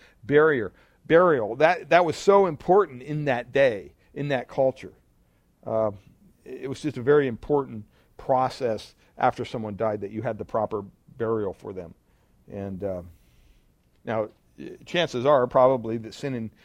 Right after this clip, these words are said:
our lives won't lead to the same set of events <laughs> as, as Samson's life. But you know what? Chances are that you will fall sooner or later. Um, and you will have to seek the Lord in repentance.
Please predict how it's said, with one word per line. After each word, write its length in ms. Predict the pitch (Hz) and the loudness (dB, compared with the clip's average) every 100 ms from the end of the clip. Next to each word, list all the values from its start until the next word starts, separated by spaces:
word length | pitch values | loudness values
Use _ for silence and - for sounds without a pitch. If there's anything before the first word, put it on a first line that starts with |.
| _ _ | _ _
our 180 | 135 143 | 4 4
lives 280 | 113 117 | 2 -2
won't 200 | 123 123 | -4 -8
lead 200 | 123 117 | -4 -6
to 40 | 110 | -6
the 100 | 92 | -12
same 300 | - 131 110 | -8 -8 -8
set 240 | - 131 | -6 -4
of 100 | 110 | -4
events 380 | 98 113 123 - - | -8 -8 -10 -12 -14
<laughs> 40 | |
as, 280 | 95 110 - _ - - | -14 -14 -20 _ -16 -4
as 160 | 107 | -4
Samson's 580 | - 170 196 - 117 92 | 2 2 2 0 -12 -12
life. 400 | 95 80 98 - _ _ _ _ _ _ | -10 -10 -10 -14 _ _ _ _ _ _
But 300 | - 139 131 _ _ _ | 6 6 6 _ _ _
you 100 | 139 | -8
know 80 | 139 | 0
what? 180 | 139 135 | 2 2
Chances 460 | - 160 156 135 - | -2 -4 -4 -8 -4
are 280 | 143 135 135 | 2 4 6
that 300 | 123 117 110 _ _ _ _ _ _ _ _ | 4 2 0 _ _ _ _ _ _ _ _
you 160 | 113 113 | -8 0
will 240 | 123 160 | 4 2
fall 380 | - 90 101 139 | 2 -6 -6 -10
sooner 280 | - 120 113 | -12 -8 -6
or 40 | |
later. 340 | 98 95 110 147 _ _ _ _ _ - | -6 -8 -10 -12 _ _ _ _ _ -14
Um, 520 | 123 127 120 113 123 _ _ - | -12 -10 -12 -18 -20 _ _ -10
and 420 | 117 113 107 - 127 | -6 -6 -8 -14 -14
you 160 | 110 | -10
will 220 | 107 127 | 0 0
have 240 | 156 131 131 | 2 0 0
to 100 | 147 | -6
seek 320 | - 120 - | -6 -8 -4
the 80 | 147 | -4
Lord 300 | 107 110 127 | -2 -2 -4
in 80 | 123 | -8
repentance. 600 | 131 101 90 131 170 | -8 -10 -10 -14 -18